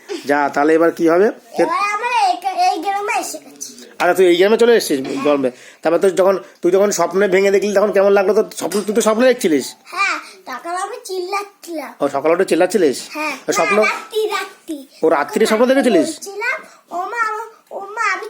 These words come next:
Speaker 2: চিল্লাচ্ছিলাম, মা তো উঠে লাইটটা জ্বালাইছিল। আমি
Speaker 1: আচ্ছা।
Speaker 2: বলছি কি,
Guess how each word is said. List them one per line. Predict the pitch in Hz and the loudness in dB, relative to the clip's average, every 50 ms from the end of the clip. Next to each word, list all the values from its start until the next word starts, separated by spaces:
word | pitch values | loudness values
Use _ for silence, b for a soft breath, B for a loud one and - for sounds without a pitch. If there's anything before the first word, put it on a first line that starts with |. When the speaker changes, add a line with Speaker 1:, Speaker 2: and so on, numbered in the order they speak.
| - | -12
Speaker 2:
চিল্লাচ্ছিলাম, | - 403 392 381 359 392 440 453 - - - 453 466 523 571 539 480 403 | -12 -10 -10 -8 -8 -6 -8 -8 -8 -12 -14 -10 -6 -6 -6 -4 -4 -4
মা | 359 370 - - | -6 -6 -6 -8
তো | 494 440 | -8 -6
উঠে | 415 381 - - - 523 | -6 -6 -8 -10 -6 -4
লাইটটা | 554 640 571 494 403 392 403 392 370 - 453 440 339 | -2 -2 -2 -2 -2 -4 -4 -6 -10 -14 -14 -12 -8
জ্বালাইছিল। | 403 370 359 370 381 403 403 403 - 466 494 554 539 494 - | -8 -6 -6 -6 -6 -8 -8 -10 -10 -8 -6 -4 -4 -2 -2
আমি | - - | -2 -2
Speaker 1:
আচ্ছা। | 427 403 403 - | -2 -2 -4 -4
Speaker 2:
বলছি | - - 440 - | -6 -8 -10 -8
কি, | 554 | -8